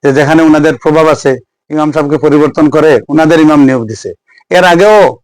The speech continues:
আওয়ামী লীগের বিরুদ্ধে কেউ কথা বললে বা বিএনপির বিরুদ্ধে কেউ কথা বললে ইমাম সাহেব পরিবর্তন হয়েছে, কিন্তু পরিবর্তন হওয়ার পরে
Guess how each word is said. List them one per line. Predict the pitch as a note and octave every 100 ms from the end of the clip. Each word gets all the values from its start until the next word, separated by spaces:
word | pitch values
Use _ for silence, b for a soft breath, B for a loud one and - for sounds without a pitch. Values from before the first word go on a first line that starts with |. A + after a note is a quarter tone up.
| _ _ _
আওয়ামী | - D#3 E3
লীগের | E3+ E3
বিরুদ্ধে | D3+ D#3 D#3
কেউ | D#3+ D3
কথা | D#3 D#3
বললে | C#3+ C#3+
বা | C#3 C#3
বিএনপির | C#3+ C#3+ D#3
বিরুদ্ধে | D#3 D3+ D3
কেউ | D#3 D#3+
কথা | D#3 D3+
বললে | D3 C#3+
ইমাম | C#3+ D#3
সাহেব | D#3 E3
পরিবর্তন | E3 D#3+ E3+ D#3 D#3
হয়েছে, | B2 G#2 - F#2 _ _ _
কিন্তু | - D3+
পরিবর্তন | D3 E3 F3 F3 F#3+
হওয়ার | F3 E3 E3+
পরে | D3 C#3